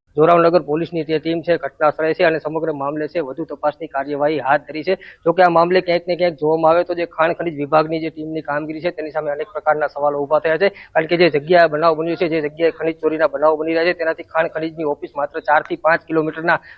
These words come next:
અંતરે હોવા છતાં ખાણ ખનીજ વિભાગ, અ, સમગ્ર મામલે આંખ આડા કાન કરી રહ્યું હોય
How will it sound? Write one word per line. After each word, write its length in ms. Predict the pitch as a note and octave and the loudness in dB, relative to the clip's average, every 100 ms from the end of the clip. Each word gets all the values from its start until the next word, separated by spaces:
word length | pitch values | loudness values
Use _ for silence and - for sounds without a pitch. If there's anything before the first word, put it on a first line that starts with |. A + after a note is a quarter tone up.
| - | -6
અંતરે 300 | E3 - F3 | -2 2 4
હોવા 220 | D3 D#3+ | 6 4
છતાં 280 | D#3 D#3 E3+ | 2 0 0
ખાણ 240 | - E3 | 2 0
ખનીજ 240 | D#3+ E3 C3+ | 0 -6 -6
વિભાગ, 400 | C3+ D#3+ E3 E3 | 0 0 0 -4
અ, 260 | - D#3 | -2 -2
સમગ્ર 360 | C#3+ D#3 E3 F3 | 0 0 2 2
મામલે 320 | D3 D3+ E3 | 4 2 2
આંખ 260 | C#3 D#3+ D3+ | 2 0 0
આડા 180 | D#3+ | -2
કાન 220 | D3+ D3+ D#3 | -2 -2 -4
કરી 220 | D3+ D#3 | -4 -4
રહ્યું 180 | D#3+ | 0
હોય 100 | E3 | 0